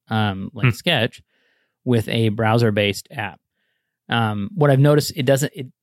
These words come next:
Speaker 1: it, you can view files in Figma on a iPad. You cannot edit them on an iPad.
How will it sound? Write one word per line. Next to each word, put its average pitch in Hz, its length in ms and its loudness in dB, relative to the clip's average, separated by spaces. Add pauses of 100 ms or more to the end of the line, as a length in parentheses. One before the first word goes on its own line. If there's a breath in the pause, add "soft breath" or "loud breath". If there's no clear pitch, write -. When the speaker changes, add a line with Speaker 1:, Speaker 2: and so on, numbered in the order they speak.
Speaker 1:
it, 131 220 -10 (320)
you 143 100 -4
can 127 380 0 (260)
view 156 520 4
files 101 640 0 (260)
in 107 480 2 (220)
Figma 104 440 2
on 101 340 0
a 95 440 0 (180)
iPad. 101 380 -6 (160)
You 101 160 -8
cannot 110 500 -2 (220)
edit 101 300 -4
them 85 240 -6
on 110 180 -10
an 50 60 -8
iPad. - 320 -8